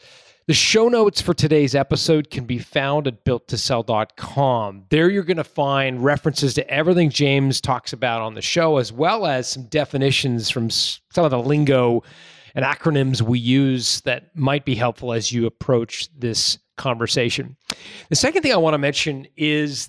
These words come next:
that James references systems and the importance of systems for building a built to sell company. And if systems are something that you're interested in developing and implementing in your company, we've developed a free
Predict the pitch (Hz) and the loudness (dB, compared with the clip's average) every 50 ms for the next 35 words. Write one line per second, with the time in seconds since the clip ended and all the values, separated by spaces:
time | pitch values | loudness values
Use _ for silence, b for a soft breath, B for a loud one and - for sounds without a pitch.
0 | - 143 151 147 139 139 139 131 - - - 147 170 190 226 247 247 226 - 190 | -6 -2 0 0 0 -2 -6 -8 -6 -4 -2 0 0 0 0 -2 -2 -2 -2 -2
1 | 156 143 135 143 151 151 143 - 170 156 143 - - - 147 135 117 - - - | 0 2 2 2 2 2 0 0 0 0 0 -2 -4 -2 -2 -2 -4 -4 -6 -4
2 | - - - - - 175 139 - - 151 120 127 - - - - - 143 135 131 | -2 0 2 2 2 2 2 0 -2 -4 -10 -10 -12 -12 -10 -8 -4 0 0 0
3 | 123 117 - - 160 170 180 - - 147 135 - 135 117 - - - - - 156 | 0 0 0 0 2 2 2 0 -2 -6 -8 -8 -8 -6 -4 -2 -2 -2 0 -2
4 | 143 - - - 143 127 120 - - 143 120 101 - 143 147 151 143 143 135 127 | -2 -2 -2 -2 -2 -2 -2 -4 -4 -4 -4 0 2 2 2 4 2 0 -2 -4
5 | 127 120 - b b b b b b b b 127 - - 147 135 - - 135 - | -6 -8 -12 b b b b b b b b -4 0 0 0 0 0 -2 -2 -2
6 | - - 135 123 117 113 110 _ _ - - - 139 135 - - 117 110 110 - | 0 0 0 0 0 -2 -4 _ _ -14 -8 -4 -4 -4 -2 -4 -6 -6 -8 -12
7 | - 139 131 127 131 127 - - - - 208 226 - - 226 226 220 214 202 160 | -10 -6 -2 -2 -2 0 0 0 0 2 2 0 0 2 2 2 2 2 0 0
8 | - 165 - - 131 135 135 135 - - 160 147 165 151 139 135 120 127 139 143 | -2 -6 -6 -6 -4 -2 -2 -2 -2 -2 -4 -2 -2 -2 -2 0 0 2 0 2
9 | - 143 147 - 156 139 - - 156 135 139 127 117 113 110 - 139 127 131 131 | 2 2 0 0 0 -4 -2 -2 -2 -2 -2 -2 -4 -6 -6 -4 -2 0 -2 -2
10 | - 143 135 127 120 120 117 107 - 135 131 123 123 123 123 127 120 117 120 113 | -2 -4 -4 -4 -4 -4 -6 -6 -6 -2 0 0 0 0 0 0 -2 -2 0 0
11 | 113 120 117 - - 123 120 - 139 139 151 165 180 175 - B B B B B | 2 0 0 0 -4 -6 -4 -2 -2 -2 -2 -4 -6 -8 -12 B B B B B
12 | B B B B 127 131 170 208 233 208 262 240 180 180 170 156 147 143 - - | B B B B -2 2 2 2 4 4 2 2 4 4 4 4 4 2 2 -2
13 | 151 - - - - 165 160 151 151 - | -4 -4 -4 -2 2 2 4 4 2 -2